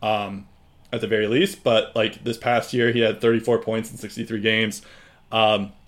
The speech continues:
yeah, he's, like, I, I know that the Flyers are going to be bad. They, they will probably be bad. But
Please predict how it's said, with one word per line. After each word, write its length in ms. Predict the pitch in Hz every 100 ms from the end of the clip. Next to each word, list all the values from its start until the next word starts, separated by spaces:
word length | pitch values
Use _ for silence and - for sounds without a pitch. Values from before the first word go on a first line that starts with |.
| _ _ _ _ _ _ _ _
yeah, 260 | 135 151 120
he's, 400 | 139 170 180 - - - - _ -
like, 220 | 135 120
I, 280 | 123 143 147 -
I 80 | 131
know 180 | 135 143
that 140 | 151
the 120 | 156
Flyers 500 | - 147 139 147 143
are 140 | 139 131
going 260 | 123 127
to 80 | 123
be 100 | 127
bad. 460 | 120 120 120 120 117
They, 320 | 117 113 110 -
they 200 | 120 113
will 260 | 107 117
probably 320 | 120 131 123 123
be 140 | 127
bad. 400 | 127 120 123 127 - - - -
But 440 | 127 110 104 -